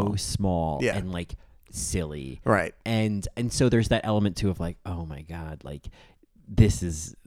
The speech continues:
Speaker 2: even more so than season one," you know what
Speaker 1: Yeah.
Speaker 2: I mean? 'Cause season one, it was like, y-,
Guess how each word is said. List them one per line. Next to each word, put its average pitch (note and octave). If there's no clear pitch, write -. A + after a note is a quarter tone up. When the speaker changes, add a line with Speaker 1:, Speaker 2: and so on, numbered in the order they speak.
Speaker 2:
even C3+
more A#2
so G#2+
than F#2+
season E2+
one," D#2+
you F2
know F2+
what F2+
Speaker 1:
Yeah. F2+
Speaker 2:
I -
mean? G2
'Cause -
season C#3+
one, A#2+
it A2+
was G#2
like, G2
y-, A2